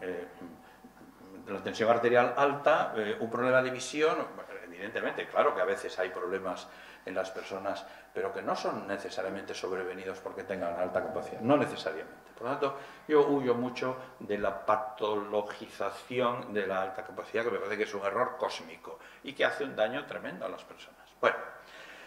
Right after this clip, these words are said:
eso no quiere decir que las personas no podamos tener problemas, pero, mm, mm, también los socios de los Osasuna,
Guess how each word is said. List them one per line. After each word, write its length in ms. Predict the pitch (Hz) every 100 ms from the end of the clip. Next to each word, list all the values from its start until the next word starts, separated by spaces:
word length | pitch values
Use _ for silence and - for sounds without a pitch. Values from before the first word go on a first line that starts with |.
| - -
eso 180 | 113
no 100 | 113
quiere 200 | 113 113
decir 360 | 123 127 139 156
que 80 | 117
las 100 | 101
personas 380 | 95 110 120 123
no 100 | 113
podamos 420 | 110 113 127 -
tener 560 | 104 110 123 - - -
problemas, 640 | 202 202 110 101 - - - - - - - - -
pero, 720 | 110 107 101 - - - - -
mm, 140 | 101
mm, 800 | 95 95 98 98 92 - - 98 -
también 280 | 90 92 110
los 120 | 123
socios 260 | 117 113 101
de 80 |
los 120 | 104 -
Osasuna, 520 | 101 107 98 98 95